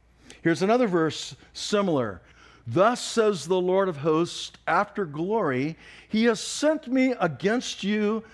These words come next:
against the nations which plunder you, for he who touches you touches the apple of his eye." My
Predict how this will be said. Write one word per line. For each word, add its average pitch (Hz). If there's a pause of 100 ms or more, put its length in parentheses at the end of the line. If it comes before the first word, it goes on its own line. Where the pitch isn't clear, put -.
(120)
against 208
the 214
nations 202
which -
plunder 190
you, 123 (560)
for 180
he 240
who 262
touches 262
you 110 (560)
touches 185
the 175 (100)
apple 240
of 190
his 202
eye." 156 (1800)
My 226